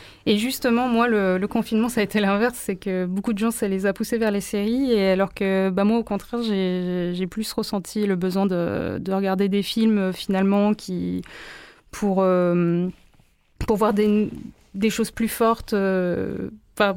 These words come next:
pour moi, en fait, justement, la série, c'est, c'est quelque chose que je fais, et comme on est dans une période un peu étrange, le film, au contraire, me, me raccroche à quelque chose de,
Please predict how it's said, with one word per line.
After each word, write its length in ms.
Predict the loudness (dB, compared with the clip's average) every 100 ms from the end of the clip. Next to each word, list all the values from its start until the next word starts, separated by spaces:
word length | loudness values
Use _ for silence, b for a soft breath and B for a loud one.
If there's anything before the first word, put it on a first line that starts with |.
| 0
pour 120 | 2
moi, 160 | 4 4 2 0
en 60 |
fait, 160 | 0 0
justement, 260 | 0 0
la 80 | 2
série, 240 | 2 0 -2
c'est, 380 | -2 -4 -4
c'est 160 | -6 -8
quelque 180 | -8 -8
chose 160 | -10
que 100 | -8
je 120 | -6 -6
fais, 320 | -2 -2 -2 -8 -10
et 460 | -2 0 2 0 -2 -8 _ _ -4
comme 160 | 0 2
on 100 | 2
est 80 |
dans 140 | 2 0
une 200 | 0 0
période 320 | 0 0 0
un 100 | 0
peu 120 | 0
étrange, 460 | -2 0 0 0 2
le 240 | 0 0
film, 320 | -2 -2 2 2
au 80 |
contraire, 400 | 0 -4 -2 -2
me, 640 | 0 0 0 0 -2 -6 -6
me 120 | -2
raccroche 420 | 0 -2 -2 -4
à 80 | -4
quelque 280 | -6 -6 -8
chose 280 | -6 -4 -2
de, 360 | -4 -6 -6